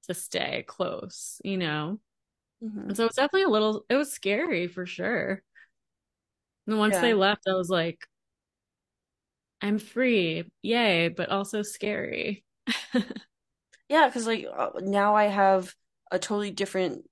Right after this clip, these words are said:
Speaker 2: type of school. To-, I have to, like, feed myself. Um, I
Speaker 1: Yeah.
Speaker 2: have to,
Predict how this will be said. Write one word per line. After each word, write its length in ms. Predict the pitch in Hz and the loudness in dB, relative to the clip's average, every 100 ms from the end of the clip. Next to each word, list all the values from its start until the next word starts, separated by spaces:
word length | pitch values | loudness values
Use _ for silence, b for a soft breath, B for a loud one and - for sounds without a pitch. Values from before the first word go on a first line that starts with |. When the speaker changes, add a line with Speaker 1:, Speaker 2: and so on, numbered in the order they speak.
| - | -6
Speaker 2:
type 220 | 202 165 | -4 -4
of 120 | 175 | -6
school. 580 | - - 185 185 196 196 - | -6 -2 0 2 0 -4 -4
To-, 260 | 196 - | -2 2
I 60 | 196 | 2
have 160 | 196 | 2
to, 100 | 190 | 2
like, 160 | 180 165 | 0 0
feed 380 | - 208 202 - | -6 -4 -4 -2
myself. 600 | 160 160 147 196 - - _ _ _ - | -2 2 4 4 2 -14 _ _ _ 4
Um, 380 | 202 180 190 202 | 8 8 6 6
I 100 | 208 | 6
Speaker 1:
Yeah. 0 | |
Speaker 2:
have 300 | 208 202 202 | 8 8 6
to, 400 | 233 202 196 185 | 2 4 6 4